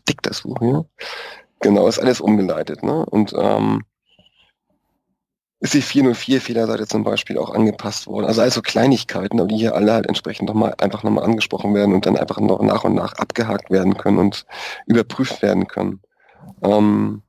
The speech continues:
mit den Screaming Fox E O Spider die alten urls mal durchcrawlen und einfach mal jetzt, äh, um die Umleitung checken, ist alles da.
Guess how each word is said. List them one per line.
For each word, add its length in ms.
mit 120
den 80
Screaming 380
Fox 260
E 80
O 80
Spider 300
die 160
alten 280
urls 280
mal 100
durchcrawlen 720
und 180
einfach 160
mal 140
jetzt, 420
äh, 40
um 840
die 100
Umleitung 500
checken, 380
ist 220
alles 260
da. 240